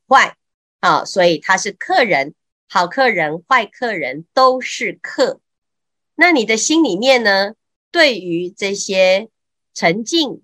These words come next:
的思想，好的念头、坏的念头都是尘，不管是客还是尘，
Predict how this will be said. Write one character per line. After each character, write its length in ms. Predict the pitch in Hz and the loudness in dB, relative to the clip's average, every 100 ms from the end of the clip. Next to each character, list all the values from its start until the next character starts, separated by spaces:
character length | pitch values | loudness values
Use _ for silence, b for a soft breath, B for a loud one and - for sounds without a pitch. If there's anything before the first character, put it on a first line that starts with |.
| _ | _
的 200 | - 151 | -4 -4
思 340 | 165 - 311 339 | -6 -10 -4 -2
想， 380 | - 185 123 _ _ _ _ _ _ _ | 0 0 -2 _ _ _ _ _ _ _
好 240 | - 202 | 0 0
的 180 | 202 208 | 0 -2
念 300 | 254 349 247 | 0 -2 -2
头、 480 | 202 147 143 143 - _ | -4 -2 -2 -4 -8 _
坏 180 | 233 196 | 0 0
的 120 | 165 | -4
念 340 | 190 226 180 | -2 -4 -4
头 420 | 160 147 135 147 - _ | -6 -4 -4 -6 -12 _
都 260 | - 254 262 | 0 2 2
是 340 | 247 - 233 | -4 -8 -8
尘， 540 | 175 - 139 123 135 156 _ _ _ _ _ | -8 -8 -6 -6 -10 -14 _ _ _ _ _
不 140 | - | -2
管 340 | 247 208 143 - | 2 2 2 -2
是 160 | - | -6
客 440 | 226 - 330 254 170 | -6 0 2 2 -2
还 240 | - 165 | -6 -6
是 160 | 165 208 | -6 -10
尘， 500 | - 147 135 135 | -10 -8 -8 -10